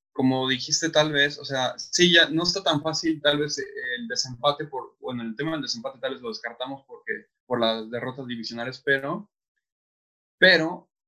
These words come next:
tiene Indianápolis en el camino y a Buffalo, dos fuertes, ¿no? Entonces, si, si tiene un tropiezo con esos dos fuertes, puede darse la situación donde Browns quede arriba, ¿no? Eso estoy, estoy nomás jugando como qué upset podría ser,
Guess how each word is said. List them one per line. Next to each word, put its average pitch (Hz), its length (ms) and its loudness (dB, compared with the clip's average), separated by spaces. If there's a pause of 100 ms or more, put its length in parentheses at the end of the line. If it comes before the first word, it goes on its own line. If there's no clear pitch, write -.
(680)
tiene 143 200 8
Indianápolis 139 600 4
en 123 80 -6
el 117 100 -6
camino 135 340 0
y 131 60 4
a 110 60 4
Buffalo, 123 500 -2 (140)
dos 139 280 0
fuertes, 120 460 -4
¿no? 151 220 -10
Entonces, - 680 -6 (160)
si, - 420 -2 (140)
si 120 320 -4
tiene 175 280 2
un 190 80 -6
tropiezo 160 520 -2
con 135 180 -2
esos 139 260 -6
dos 139 220 -4
fuertes, 151 640 -2 (880)
puede 135 220 8
darse 127 360 2
la 117 100 -6
situación 117 480 -8
donde 113 300 -4
Browns 120 380 -2
quede 113 180 0
arriba, 107 460 -2
¿no? 143 220 -8
Eso 151 180 -2
estoy, 170 340 0
estoy 196 220 2
nomás 196 220 2
jugando 151 360 0
como 127 260 -4
qué 170 160 8
upset 170 380 -4
podría 135 380 2
ser, 139 180 -2